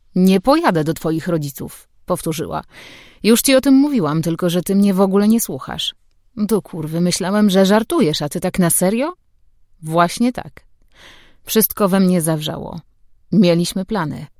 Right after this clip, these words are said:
Ja miałem. Umówiliśmy się już dawno, że Boże Narodzenie spędzamy u jej rodziców, a Wielkanoc u moich. Taki był podział i tak znowu miało być, po raz trzeci,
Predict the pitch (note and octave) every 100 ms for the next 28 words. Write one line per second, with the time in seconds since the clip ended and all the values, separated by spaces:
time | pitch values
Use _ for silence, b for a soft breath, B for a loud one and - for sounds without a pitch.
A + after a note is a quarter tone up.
0 | _ _ - E3 F3+ D#3 C#3 - C3+ C3+
1 | - _ _ _ _ - G#3 A3+ B3+ B3
2 | - A#3 A3+ G#3 F#3 E3+ G3 D#3 D#3 D#3
3 | D#3 E3+ F#3 F3 E3 D#3+ F#3 F#3 F3 -
4 | F3 F#3+ F#3 F3+ F3 D#3+ E3+ F3 C#3+ D3
5 | D#3+ A#3+ A3+ G3+ F#3+ G3 F#3 F3 E3+ F3
6 | A3 F#3 C#3 - - - B B B B
7 | B B A3 A#3 C4+ C4 - G#3 F3+ A3+
8 | C4 B3+ A#3+ G#3+ A#3 A#3 G#3 F#3+ F#3+ A3
9 | F#3 G#3+ B3 A3+ C#3+ - - G3 A3+ -
10 | - B3+ F#3+ - -